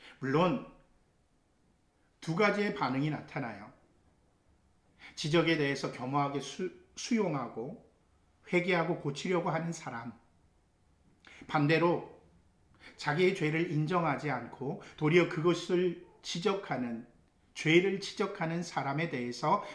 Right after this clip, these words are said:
핍박과 박해를 가하게 되는 경우도 생기죠. 요즘 교회 내에서도 자신의 잘못을 지적하면 싫어합니다. 심지어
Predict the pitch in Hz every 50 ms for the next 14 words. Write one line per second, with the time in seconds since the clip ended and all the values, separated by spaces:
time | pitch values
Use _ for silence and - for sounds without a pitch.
0 | - - - - 170 - - - 135 - - - 135 131 131 131 - - - -
1 | - - - - - - 160 143 131 131 143 156 165 - - - _ _ _ _
2 | _ _ _ _ _ _ - - - 104 104 120 123 123 123 156 151 147 156 160
3 | - - - - - _ _ - 123 117 117 127 135 151 156 151 - - - _
4 | - - - 135 131 117 127 135 123 135 135 143 135 - - - - 190 175 80
5 | 82 - - - - - - - _ _ - _ _ _ _ _ _ _ _ _
6 | _ _ _ _ _ _ _ _ _ _ _ _ _ _ - - _ _ _ -
7 | - - _ _ _ _ _ - - - - - - - - - _ _ _ -
8 | - - - - - - _ _ _ _ _ _ _ _ _ _ _ _ _ _
9 | _ _ _ _ - 147 165 160 220 226 214 - 151 151 175 202 220 196 180 170
10 | 160 - 170 151 160 175 175 175 - - - - - - 151 143 - - 196 202
11 | 185 - 175 151 143 143 139 127 - - 151 147 - - 131 160 147 147 - -
12 | 135 127 120 123 135 160 147 - - - - - - - - - 233 - 180 160
13 | 123 120 113 - - - - - - _ _ _ _ _ _ _ _ _ _ _
14 | _ _ _ _ _ _ _ _ _ _ _ _ _ _ _ _ _ _ _ _
15 | - - 160 156 147 165 165 165 156